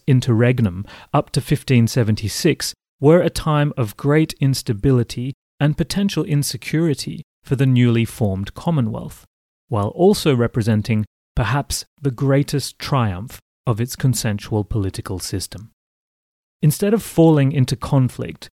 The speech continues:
or even civil war, the diverse Polish, Lithuanian, Ruthenian, and Prussian Szlachta came together through the institution of their Sejm to devise a system of free royal elections.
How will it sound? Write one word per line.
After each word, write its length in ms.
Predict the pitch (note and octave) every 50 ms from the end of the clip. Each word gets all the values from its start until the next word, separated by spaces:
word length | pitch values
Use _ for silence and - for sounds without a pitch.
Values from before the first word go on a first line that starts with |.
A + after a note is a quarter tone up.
| _ _ _ _ -
or 120 | B2+ B2+
even 180 | C3 A2+ A#2 A2
civil 400 | - - C#3+ A#2+ G#2 G#2 G2 F#2+
war, 420 | G#2 B2 C3+ C3 A#2 C#3 D#3 D3 - _ _ _ _ _
the 100 | - C#3
diverse 560 | B2 C#3+ C#3 B2+ A2+ A#2+ D3+ E3+ F#3 F3+ -
Polish, 640 | - - - - D#3 D#3 D#3+ D#3+ D#3+ D#3+ - - -
Lithuanian, 760 | D3 C3+ - C3+ A2+ A2+ A#2+ C3 C3+ C3+ C#3 C#3 C#3 C#3+ C#3
Ruthenian, 760 | A#2+ A#2 A2+ G#2+ - - D3 C#3+ C#3+ C3 C3 B2 B2 B2 B2
and 220 | - B2+ A2 G#2
Prussian 460 | - - - C#3 C3+ - - C#3 B2+ A#2
Szlachta 640 | - - - - D#3 C#3+ - - - C3+ C3+ B2 - _ _ _ _ _ _ _ _ -
came 280 | - - D3+ E3 F3+ F3
together 480 | - F#3+ C3+ C#3+ B2+ A2+ A2 A2+ A#2+ A#2+ - _ _ _ _ _ _
through 180 | - - C#3 C3+
the 180 | B2 D3 D#3
institution 720 | D3+ C#3 C#3 - - C3 - - - - F#3 - - - F#3+
of 180 | E3+ - B2+ A#2
their 140 | C#3 C#3 C3
Sejm 600 | A#2+ - - - C#3+ B2 G#2 F#2+ F2+ F2 F2 F#2+ - _ _ _ _ _ -
to 80 | -
devise 640 | D3 C#3 E3+ D3 - - B2+ B2 A#2+ B2+ C3 A#2 - _
a 60 | - C3+
system 520 | - - - B2 - - - C3 B2 - - -
of 120 | C3 A#2
free 580 | - - - - - B2 A#2+ A2+ A2 A2 A2+ G#2+ _ _ -
royal 560 | A#2 G#2+ G#2+ G2+ F#2+ F#2+ F2+ F2+ F#2 F2+ - _ _
elections. 800 | - A2+ G#2+ G2+ F#2 - - - - - D3+ D3+ D3 - - -